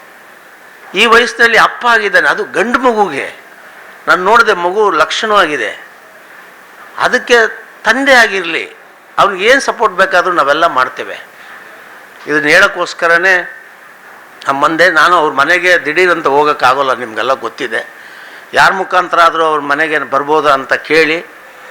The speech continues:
ಅವ್ರೇನಾದರೂ ನನಗೆ ಮಾತಾಡೋಕ್ಕೆ ಅವಕಾಶ ಕೊಟ್ಟರೆ, ನಾನೇ ಖುದ್ದಾಗಿ ಅವ್ರ ಮನೆಗೆ ಹೋಗಿ,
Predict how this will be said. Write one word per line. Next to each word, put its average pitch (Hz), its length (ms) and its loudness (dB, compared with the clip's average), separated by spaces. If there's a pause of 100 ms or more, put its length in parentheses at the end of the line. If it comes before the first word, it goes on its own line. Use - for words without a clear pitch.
(160)
ಅವ್ರೇನಾದರೂ 165 560 2
ನನಗೆ 147 340 -2
ಮಾತಾಡೋಕ್ಕೆ 143 460 2
ಅವಕಾಶ 143 360 -4
ಕೊಟ್ಟರೆ, 131 320 -4
ನಾನೇ 123 300 0
ಖುದ್ದಾಗಿ 143 420 -2
ಅವ್ರ 123 140 -2
ಮನೆಗೆ 123 380 -6
ಹೋಗಿ, 117 440 -8